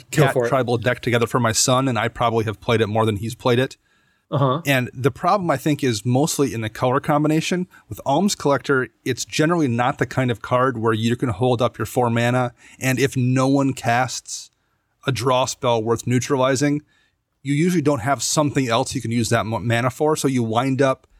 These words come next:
Speaker 2: rather than just having your four mana go to waste, you just flash and end a turn and then take your turn. And I think that's what the problem is. I think if you were in, if this was in maybe some kind of a Bant deck or something where you might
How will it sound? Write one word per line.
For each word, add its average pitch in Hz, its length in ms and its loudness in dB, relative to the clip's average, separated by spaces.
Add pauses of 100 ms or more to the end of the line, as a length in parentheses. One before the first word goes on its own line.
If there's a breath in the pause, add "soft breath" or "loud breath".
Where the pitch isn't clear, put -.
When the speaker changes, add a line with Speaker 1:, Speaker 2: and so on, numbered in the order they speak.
(360)
Speaker 2:
rather 135 240 0
than 120 260 0
just 117 480 -4
having 120 300 0
your 110 140 -2
four 139 160 -2
mana 120 180 0
go 120 100 2
to 117 60 2
waste, 135 320 0
you 123 80 2
just 113 160 -4
flash 117 340 0
and 110 140 -2
end 110 120 -2
a 104 40 0
turn 120 320 2
and 107 80 -2
then 107 120 -2
take 110 180 0
your 117 100 0
turn. 135 340 0 (840 loud breath)
And 127 80 2
I 120 100 2
think 131 280 0
that's 131 260 0
what 131 120 0
the 127 60 0
problem 123 440 0
is. 113 160 -2
I 107 60 2
think 117 180 -2
if 107 100 0
you 120 220 0
were 143 140 2
in, 123 480 -2 (160)
if 101 60 -8
this 160 120 2
was 135 220 0
in 135 320 2
maybe 120 200 2
some 135 200 0
kind 127 160 0
of 110 80 2
a 107 40 0
Bant 113 360 0
deck 139 260 0
or 135 60 2
something 135 400 0
where 117 100 4
you 113 160 2
might 120 420 0